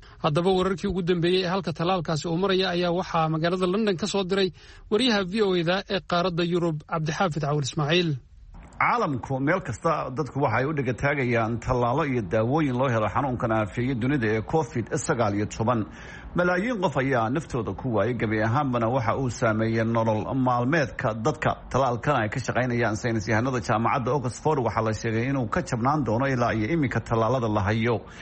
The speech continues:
Speaker 2: Faa'iidada kale ee lagu sheegay ayaa ah in la gelin karo qaboojiyayaasha caadiga ah ee guryaha la dhigto. Taasina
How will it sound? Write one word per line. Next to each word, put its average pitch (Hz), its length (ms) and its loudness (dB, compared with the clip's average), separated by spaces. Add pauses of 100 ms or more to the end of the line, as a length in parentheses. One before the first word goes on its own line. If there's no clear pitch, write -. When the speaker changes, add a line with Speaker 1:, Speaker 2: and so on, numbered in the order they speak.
(220)
Speaker 2:
Faa'iidada 185 560 2
kale 151 240 2
ee 107 160 2
lagu 113 180 -2
sheegay 117 380 0
ayaa 110 320 2
ah 120 80 0
in 135 160 0
la 123 80 -2
gelin 123 260 0
karo 117 220 0
qaboojiyayaasha 117 960 0
caadiga 120 400 0
ah 117 100 2
ee 113 100 -2
guryaha 120 520 0
la 113 120 -2
dhigto. 101 360 -2 (320)
Taasina 196 340 0